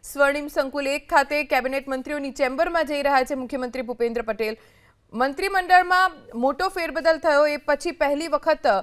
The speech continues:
મંત્રીઓની ચેમ્બરમાં જઈને મુખ્યમંત્રી તેમને મળી રહ્યા છે. અ, સામે મંત્રીઓ પણ તેમનું હર્ષભેર સ્વાગત કરતા જોવા મળી રહ્યા છે. આ દ્રશ્યો આપ જોઈ રહ્યા છો, નાયબ મુખ્યમંત્રી હર્ષ સંઘવીની ચેમ્બરના દ્રશ્યો છે.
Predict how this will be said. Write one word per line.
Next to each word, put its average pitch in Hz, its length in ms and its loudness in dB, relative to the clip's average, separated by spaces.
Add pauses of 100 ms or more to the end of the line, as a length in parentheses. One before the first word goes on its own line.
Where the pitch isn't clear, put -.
(400)
મંત્રીઓની 339 500 -4
ચેમ્બરમાં 339 640 0
જઈને 285 300 -4
મુખ્યમંત્રી 254 680 -6
તેમને 247 280 -2
મળી 240 260 -4
રહ્યા 269 220 0
છે. 277 300 0 (280)
અ, 220 160 0
સામે 254 280 0
મંત્રીઓ 254 380 -4
પણ 294 200 -2
તેમનું 269 720 -2 (460)
હર્ષભેર 262 680 2 (120)
સ્વાગત 269 420 2 (100)
કરતા 262 280 2
જોવા 240 220 2
મળી 240 200 -4
રહ્યા 233 180 2
છે. 233 220 -2 (320)
આ 254 80 4
દ્રશ્યો 320 340 4
આપ 370 140 4
જોઈ 359 160 -2
રહ્યા 339 200 8
છો, 359 240 -2 (380)
નાયબ 311 320 6
મુખ્યમંત્રી 349 680 -4
હર્ષ 294 440 0 (180)
સંઘવીની 330 440 -2
ચેમ્બરના 320 540 0
દ્રશ્યો 302 380 -2
છે. 311 200 0